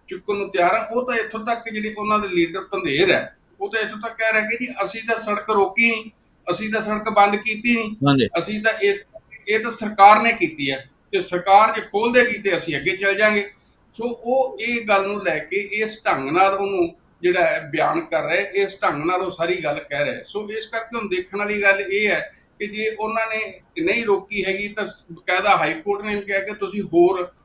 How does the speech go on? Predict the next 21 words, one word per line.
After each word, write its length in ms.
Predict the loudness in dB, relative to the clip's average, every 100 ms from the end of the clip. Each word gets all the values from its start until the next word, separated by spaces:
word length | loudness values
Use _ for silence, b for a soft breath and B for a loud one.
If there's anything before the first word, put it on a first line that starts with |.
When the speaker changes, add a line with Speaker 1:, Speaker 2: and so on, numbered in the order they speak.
| -4
Speaker 1:
ਆਸੇ-ਪਾਸੇ 680 | -2 0 -2 -4 -4 -4 -6
ਕਿਤੇ 360 | -6 -6 -4 -4
ਵੀ 120 | -4
ਧਰਨਾ 300 | -2 0 2
ਲਾ 220 | 4 4
ਸਕਦੇ 280 | 2 -2 -2
ਹੋ, 60 | -2
ਪਰ 160 | -2
ਰਾਹ 260 | 6 8 8
ਨਹੀਂ 120 | 6
ਰੋਕਣਾ। 420 | 2 -2 -8 -10 -14 -20
ਸੋ 420 | _ _ -10 -8 -6
ਇਸ 200 | -6 -4
ਕਰਕੇ 380 | -2 -2 -2
ਹੁਣ 300 | -2 -2 -6 -4
ਉਹ 340 | -2 0 -4 -10 _ _ 0
ਆਪਣਾ 320 | 0 0 -2 0
ਜਿਹੜਾ 420 | 2 2 2 2
ਇਹ 120 | 0
ਅੰਦੋਲਨ 540 | 0 0 0 2 2 0
ਹੈ 240 | -2 -8